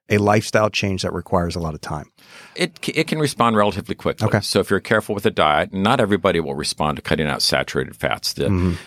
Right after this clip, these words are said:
Speaker 2: cheese, cream, butter, fatty meats, uh, but to a, to a certain degree, uh, a certain number of people will find that, uh, helps them. So, and exercise definitely helps.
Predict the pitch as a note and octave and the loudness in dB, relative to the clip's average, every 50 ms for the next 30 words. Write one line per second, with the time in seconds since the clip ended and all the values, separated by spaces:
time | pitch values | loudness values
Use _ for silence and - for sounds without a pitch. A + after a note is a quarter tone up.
0 | - - - - - F2+ D#2+ D2+ D2 D2 D2 C#2 C#2+ - - - - - F2+ E2 | -12 -6 -2 0 0 2 2 0 0 0 -2 -2 -2 -4 -4 -4 -4 -4 -2 0
1 | D#2+ D#2+ D2 C#2 C#2+ D2+ C2+ - - - D#2+ D2+ C#2+ C#2+ C#2+ C#2 C#2 C2+ C2+ D2 | 0 0 0 -2 -2 -4 -6 -8 -4 0 2 2 2 2 0 0 0 0 0 -2
2 | C#2+ - - - D#2+ D2 C#2+ C2+ C#2+ D2 C2+ C2 - - - - - - - - | -4 -4 -4 -2 -2 0 0 -2 -4 -6 -6 -6 -6 -4 -4 -4 -4 -6 -10 -20
3 | - - - F#2 G2 F#2+ F#2+ G#2 G#2+ - - A#2 A2+ A2 G#2+ G#2+ G#2+ G2 F#2+ F#2 | -12 -4 0 2 2 2 2 0 -2 -2 0 0 2 2 2 2 0 -4 -8 -18
4 | - - - A#2+ A2 G#2 - - D3 - A2 G#2 F#2+ A2+ G#2+ A2 G#2 G2 F#2+ F#2+ | -14 -6 -2 0 0 0 2 0 0 0 0 0 2 2 4 4 6 4 4 4
5 | G2 G2 F#2+ F2 F#2 G2 - - - B2+ A#2+ - G2+ G2+ G2 G2 - A2+ G2+ - | 2 2 0 -4 -4 -4 -2 0 0 0 0 0 0 0 0 -2 0 -2 -2 -2
6 | F#2+ F#2+ F#2+ F#2+ F#2+ E2+ - _ _ _ _ _ - - G#2+ G2 F#2+ F#2 E2+ - | -2 -2 0 0 0 -2 -6 _ _ _ _ _ -4 -2 -2 0 0 0 -2 0
7 | E2+ D#2+ E2 E2 D#2 - _ - E2 F#2 G#2+ - - - - G1+ - - - - | -2 -2 -2 -2 -4 -8 _ -10 -6 -6 -4 -4 -6 -8 -10 -10 -12 -10 -8 -4
8 | - D2 A#1+ - _ _ - - - - - - G2 A2 G#2+ - - G2+ - - | -2 -2 -2 -2 _ _ -20 -20 -20 -10 -2 0 2 2 2 0 -2 -4 0 0
9 | E2 E2 - - E2 - - D#2 D2+ - C2+ D2+ - - - - | 0 0 0 0 -2 0 -2 -4 -4 -4 -4 -4 -4 -6 -6 -6